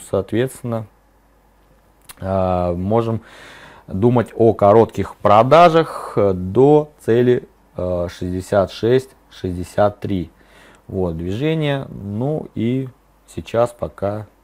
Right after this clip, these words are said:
собственно, во флете ничего не делаем, то есть пока неопределенная ситуация сохраняется.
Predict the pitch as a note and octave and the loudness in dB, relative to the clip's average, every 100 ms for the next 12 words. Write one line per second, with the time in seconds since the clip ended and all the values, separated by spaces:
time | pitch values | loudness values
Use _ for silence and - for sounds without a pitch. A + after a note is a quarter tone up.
0 | _ - F#2+ - F2+ F2 F2 F2 - G#2+ | _ -12 -12 -10 -8 -6 -6 -6 -4 -4
1 | A2 F#2 F#2 F2 G2 G2+ G#2 F2+ F2 F#2+ | -4 -8 -8 -8 -8 -6 -6 -6 -4 -2
2 | F#2 E2+ E2+ - - - E2 - F#2 F2+ | -2 -6 -10 -20 -20 -18 -12 -8 -8 -8
3 | D#2+ E2 E2 E2+ F2+ F2 E2+ - E2+ E2 | -10 -12 -10 -6 -6 -6 -12 -12 -8 -6
4 | C#2 - - _ _ - - _ - F#2 | -8 -14 -20 _ _ -20 -20 _ -12 -8
5 | F#2+ F#2+ G2 D#2+ D2 - | -4 -2 -2 -4 -6 -14